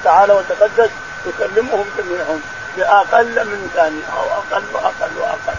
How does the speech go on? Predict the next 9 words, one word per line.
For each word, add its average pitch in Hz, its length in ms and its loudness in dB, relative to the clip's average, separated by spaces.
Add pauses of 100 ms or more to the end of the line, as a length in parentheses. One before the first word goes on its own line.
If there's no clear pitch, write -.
(420)
الشاهد 208 460 4
أنهم 196 300 -6
جميعهم: 185 500 2
"يخاطبك - 580 -2
ربك 311 600 2 (340)
ليس 180 160 -4 (160)
بينه 202 220 0
وبينه 180 560 -2
ترجمان". 165 540 -4